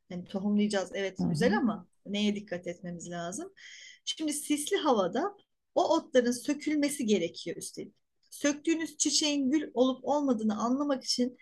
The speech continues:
Speaker 1: öncelikle size hissettirdiği duyumlara bakacaksınız. Yani gül güzel kokar mesela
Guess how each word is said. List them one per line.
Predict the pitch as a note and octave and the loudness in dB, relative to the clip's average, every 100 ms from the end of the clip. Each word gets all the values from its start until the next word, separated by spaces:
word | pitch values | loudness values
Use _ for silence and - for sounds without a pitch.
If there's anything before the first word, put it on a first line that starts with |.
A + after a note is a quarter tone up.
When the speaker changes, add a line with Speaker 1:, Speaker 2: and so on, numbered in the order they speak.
| - _ _ | -20 _ _
Speaker 1:
öncelikle | B3+ D#4 D4+ C4 C4 C4+ | 2 2 2 0 -2 -6
size | - A#3+ C#4 | -6 -2 -2
hissettirdiği | - B3 - A#3+ A#3 - A#3+ G3+ A#3 A#3+ | -2 -8 -2 -2 0 2 4 4 0 0
duyumlara | A3+ A3 G#3+ G#3+ A3 | 0 2 4 6 4
bakacaksınız. | F#3+ F#3 - - - - B3+ - - - - - _ - | 0 -8 -10 -10 -12 -14 -16 -18 -20 -20 -20 -20 _ 2
Yani | A3 G#3 G#3+ | 4 6 6
gül | A3 B3 | 6 4
güzel | A3 A3+ A3 A3+ | 4 4 4 2
kokar | A3+ A3 G#3+ | -2 2 2
mesela | G#3+ G#3+ G#3+ G3+ G#3+ G#3 | 4 2 0 2 2 2